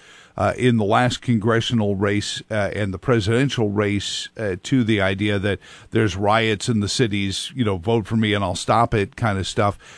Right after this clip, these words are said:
Uh, is that something that you can tap in, in, in the seventh District? Are you feeling energized from, for that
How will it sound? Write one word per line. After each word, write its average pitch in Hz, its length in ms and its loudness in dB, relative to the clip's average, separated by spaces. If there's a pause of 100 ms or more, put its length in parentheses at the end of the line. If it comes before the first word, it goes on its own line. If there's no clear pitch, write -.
(120)
Uh, 104 200 2
is 127 280 4
that 151 340 4
something 135 440 2
that 113 160 0
you 123 180 2
can 123 200 2
tap 117 360 0
in, 120 160 4
in, 120 240 2
in 113 580 0
the 101 100 0
seventh 117 420 0
District? 120 460 0
Are 107 80 2
you 104 240 0 (220)
feeling 135 400 4
energized 117 600 2
from, 113 240 0
for - 260 -2
that 104 300 0